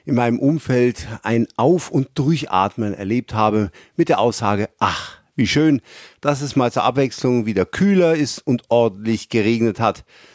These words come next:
Genau das ist der Aufhänger für mich, mal drüber zu sprechen, wie subjektiv das mit dem Wetter so für uns ist. Der eine will sonnig und heiß,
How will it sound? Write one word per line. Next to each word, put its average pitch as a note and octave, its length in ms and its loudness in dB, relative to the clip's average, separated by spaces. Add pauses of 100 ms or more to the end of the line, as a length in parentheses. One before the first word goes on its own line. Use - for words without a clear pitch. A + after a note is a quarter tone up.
(340)
Genau A#2 440 2
das - 380 -6
ist - 220 -12
der - 100 -6
Aufhänger B2 460 -2
für C3+ 120 -2
mich, B2+ 240 0
mal B2 220 0
drüber A#2 320 -2
zu - 140 -6
sprechen, A#2+ 400 -2 (320)
wie C#3+ 120 -4
subjektiv C3 840 -2
das G2+ 180 -2
mit G#2 160 -2
dem F#2 100 0
Wetter G2+ 300 0
so G#2 160 -2
für D#3 180 -4
uns D#3+ 220 -4
ist. - 320 -4 (540)
Der D#2+ 120 -8
eine F2 280 0
will F2+ 160 0
sonnig G#2+ 320 0
und A2 100 -4
heiß, E3 460 -2